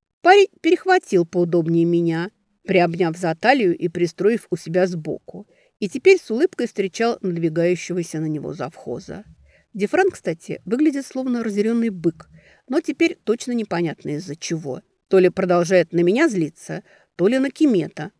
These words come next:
посмевшего меня обнять. Мне стало еще страшнее, чем раньше. «Кимет, убери руки от моей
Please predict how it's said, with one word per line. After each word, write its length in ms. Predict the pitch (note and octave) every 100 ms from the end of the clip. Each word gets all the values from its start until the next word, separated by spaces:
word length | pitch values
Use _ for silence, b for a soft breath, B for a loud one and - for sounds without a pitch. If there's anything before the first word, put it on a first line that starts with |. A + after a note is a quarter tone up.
| _
посмевшего 580 | E3 D#3+ E3+ F#3 - G3
меня 320 | E3+ D#3+ E3
обнять. 600 | - F3 E3 D#3 - - - _ _ _ _ -
Мне 240 | G3+ B3+
стало 300 | - A3+ A#3
еще 300 | A3 - G#3
страшнее, 500 | - E3 D3+ - -
чем 240 | - D3+
раньше. 560 | D#3+ D#3+ E3 - G3 F#3+ _ _
«Кимет, 600 | - D#3+ F3 F#3 B2 - - b b b
убери 440 | - F3 E3+ F#3 G3+
руки 360 | - F3+ C4 -
от 160 | E3 F#3
моей 420 | F3+ F3+ F3